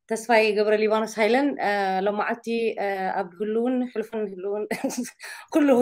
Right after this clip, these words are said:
ዝኾነ ድላይና ኽነለዓዕል ኢና። እሞ የቐኒልና እዞም መፂኹም ዘለኹም፣ እ፣ ሸር ግበሩ፣ ኣብ ኩሉ ክባፅሕ ከዓ።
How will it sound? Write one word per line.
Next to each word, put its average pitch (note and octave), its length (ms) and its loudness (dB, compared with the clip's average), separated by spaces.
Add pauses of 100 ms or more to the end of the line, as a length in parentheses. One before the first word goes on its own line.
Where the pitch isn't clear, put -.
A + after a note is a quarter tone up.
ዝኾነ C#4 340 6
ድላይና B3+ 380 8
ኽነለዓዕል A#3+ 560 6
ኢና። C#4 160 6 (540)
እሞ B3 120 4 (100)
የቐኒልና A#3+ 560 4
እዞም A3+ 260 2
መፂኹም A3+ 340 -4
ዘለኹም፣ B3 480 -2
እ፣ G3 140 -4 (100)
ሸር F#3+ 240 -4
ግበሩ፣ G3 280 -2 (120)
ኣብ F#3 140 0
ኩሉ G#3 180 -6
ክባፅሕ G3 400 -6
ከዓ። A#3 220 -2